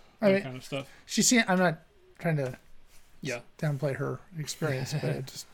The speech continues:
Speaker 1: um, we'll find out, I guess, when she gets around to it, which will be
Speaker 2: Yeah.
Speaker 1: s-, really soon.
Speaker 2: Like,
Speaker 1: So
Speaker 2: her cat's named after Suzy Q Joestar. <laughs>
Speaker 1: Okay, well, there you go. Um, so maybe we can, uh, as the artwork comes in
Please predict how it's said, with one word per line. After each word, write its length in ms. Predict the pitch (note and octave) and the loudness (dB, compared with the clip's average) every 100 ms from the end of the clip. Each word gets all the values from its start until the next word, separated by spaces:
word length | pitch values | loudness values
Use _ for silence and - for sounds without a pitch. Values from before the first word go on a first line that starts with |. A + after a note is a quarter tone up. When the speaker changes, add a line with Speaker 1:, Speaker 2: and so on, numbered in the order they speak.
| - - - - - _ - | -20 -20 -20 -20 -20 _ -14
Speaker 1:
um, 640 | F4 D#3 D3+ C#3+ C#3 C#3 - - | -2 2 2 2 0 -2 -6 -10
we'll 240 | G3 F#3 F3 | -6 -4 -2
find 320 | - F3 E3 | 0 2 6
out, 140 | A3 | 6
I 80 | D#3 | 6
guess, 280 | B2+ C3 C#3+ | 2 -2 -2
when 80 | D3 | -4
she 100 | D3 | -2
gets 200 | C#3+ - | -4 -2
around 200 | D#3 G3+ | -2 -2
to 100 | D3 | -2
it, 60 | C3+ | -4
which 180 | C#3+ | -4
will 80 | D#3+ | -4
be 160 | C#3+ C#3+ | -2 -2
Speaker 2:
Yeah. 200 | C#3+ B2 | -2 -4
Speaker 1:
s-, 220 | - - | -12 -14
really 240 | - D#3 D3+ | -4 -2 0
soon. 400 | - A3 D#3 D3+ _ - - - | -2 -4 -4 -8 _ -20 -18 -4
Speaker 2:
Like, 80 | C3+ | 2
Speaker 1:
So 80 | |
Speaker 2:
her 200 | D#3+ C#3+ B2+ | 4 2 2
cat's 360 | D3+ C#3 - | 2 2 0
named 240 | C#3+ C3+ C3 | -4 -2 0
after 480 | B2+ - B2+ B2 - - | -2 -4 -8 -8 -12 -12
Suzy 340 | - C3+ B2+ | -6 -4 -4
Q 220 | A#2+ C3+ | -6 -6
Joestar. 400 | B2+ C#3 C#3 - - - - D#3+ | -2 -4 -2 2 2 2 -2 4
<laughs> 140 | G3+ D#3 | 4 4
Speaker 1:
Okay, 160 | D3 E3 - | 0 -6 -6
well, 100 | D#3 | -4
there 120 | C#3 C#3 | -2 -2
you 160 | D3 - - - - - - | -4 -10 -18 -16 -14 -14 0
go. 80 | F3+ | 8
Um, 420 | F3 E3+ D#3 D#3 | 10 10 6 4
so 160 | - E3+ | 2 2
maybe 360 | E3+ F3+ F#3 | 4 2 2
we 180 | D#3 D#3 | 2 0
can, 520 | D3 E3 D3 C#3+ C#3+ | 0 0 0 0 -4
uh, 200 | - D3 | -4 -6
as 280 | - D3+ D3 | 0 0 0
the 80 | - | 0
artwork 340 | D3+ D#3 D#3 D3+ | 0 2 0 -2
comes 280 | E3 D3 C#3+ | -2 -2 0
in 340 | E3 D#3+ D3+ | 0 0 0